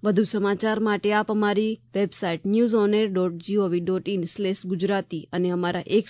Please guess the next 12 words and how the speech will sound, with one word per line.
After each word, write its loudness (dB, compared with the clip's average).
હેન્ડલ 0
એ 4
આઈ 6
આર 4
ન્યૂઝ 4
અંડરસ્કોર -2
એ -2
બી 2
ડી 0
ને -2
ફોલો -6
કરશો. -12